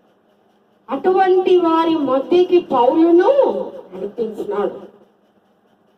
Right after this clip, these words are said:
తోమాను ఏ విధముగా తమిళనాడు పంపించినాడో ప్రభువు, "నేను వెళ్ళను ప్రభువా అక్కడికి"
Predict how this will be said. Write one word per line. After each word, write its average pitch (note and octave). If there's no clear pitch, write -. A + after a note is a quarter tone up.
తోమాను D#4+
ఏ C#4+
విధముగా D#4+
తమిళనాడు D#4
పంపించినాడో D#4+
ప్రభువు, F4
"నేను E4+
వెళ్ళను F#4
ప్రభువా F4+
అక్కడికి" F4